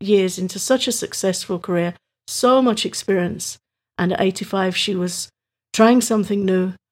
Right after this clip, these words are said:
and healed a substantial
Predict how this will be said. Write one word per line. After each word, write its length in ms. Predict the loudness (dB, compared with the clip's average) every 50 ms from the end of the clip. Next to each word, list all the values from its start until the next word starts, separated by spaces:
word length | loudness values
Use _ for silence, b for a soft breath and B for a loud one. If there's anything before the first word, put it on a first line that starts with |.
| _ _ -2 2
and 420 | 4 6 6 6 4 2 0 -8 -12 _ _ _ _ _ _ _ _ _ _ _ _ _ _
healed 340 | -6 2 4 6 6 6 4
a 40 | 0
substantial 1000 | -6 -6 -8 -10 -8 -8 -4 -2 0 0 0 0 0 -2 -2 -2 -2 -2 -6